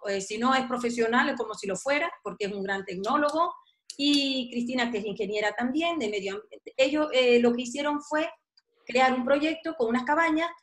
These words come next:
pero además pusieron a disposición de visitantes un, un espacio para colocar sus telescopios, de tal manera que tienen la mayor granja de telescopios, el mayor hosting de telescopios de Europa,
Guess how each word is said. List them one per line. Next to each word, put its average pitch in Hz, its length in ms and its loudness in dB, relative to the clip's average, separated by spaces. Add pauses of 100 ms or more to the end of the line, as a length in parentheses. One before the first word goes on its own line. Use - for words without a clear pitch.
(300)
pero 330 280 2
además 302 460 2 (360)
pusieron 269 380 0
a 226 60 2
disposición 240 640 -4
de 220 160 4
visitantes 302 680 -2
un, 269 400 -6
un 269 200 -2
espacio 294 640 -2
para 269 200 0
colocar 277 280 -2
sus 285 160 -10
telescopios, 240 560 -4 (280)
de 220 80 -4
tal 285 160 -2
manera 302 300 -4
que 311 80 -10
tienen 294 260 -2
la 220 80 2
mayor 220 420 0
granja 294 420 0 (680)
de 247 140 2
telescopios, 277 720 -4
el 226 100 -8
mayor 247 340 0
hosting 302 380 0
de 254 100 2
telescopios 254 600 0
de 240 100 8
Europa, 214 520 0